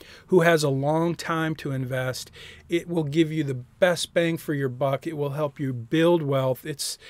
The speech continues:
it's just a powerful strategy. It's my favorite, dollar cost averaging. And finally, portfolio rebalancing, which takes all of the other strategies and just kind of, with one click, you rebalance your portfolio.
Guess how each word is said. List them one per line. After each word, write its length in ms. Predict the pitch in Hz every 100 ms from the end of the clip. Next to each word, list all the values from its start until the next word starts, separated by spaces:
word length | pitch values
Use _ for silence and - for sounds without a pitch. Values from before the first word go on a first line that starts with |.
| - -
it's 440 | - 143 - - -
just 280 | - 151 -
a 40 | 123
powerful 640 | - 156 143 135 123 131
strategy. 720 | - - 127 117 117 113 127
It's 160 | 139 -
my 160 | 127
favorite, 520 | 123 131 120 113 123 -
dollar 360 | 139 135 131
cost 440 | 120 135 123 - 135
averaging. 560 | 123 120 123 131 131 - - -
And 160 | 180 220
finally, 520 | - 240 240 214 190
portfolio 760 | - 175 165 190 196 202 180
rebalancing, 840 | 156 147 143 170 180 185 - 180 165
which 280 | 160 - - - - -
takes 280 | - 180 -
all 280 | - 170 180
of 120 | 165
the 120 | 165
other 180 | 165 165
strategies 680 | 156 - 170 160 151 165 151
and 100 | 143
just 240 | 143 143
kind 300 | - 160 151
of, 180 | 147 123 - - - - 214 -
with 280 | 139 139 135
one 380 | 131 185 190 180
click, 500 | - 170 147 - 143
you 120 | 127
rebalance 680 | 131 170 147 156 151 143 -
your 100 | 135
portfolio. 840 | - 127 127 139 131 127 123 120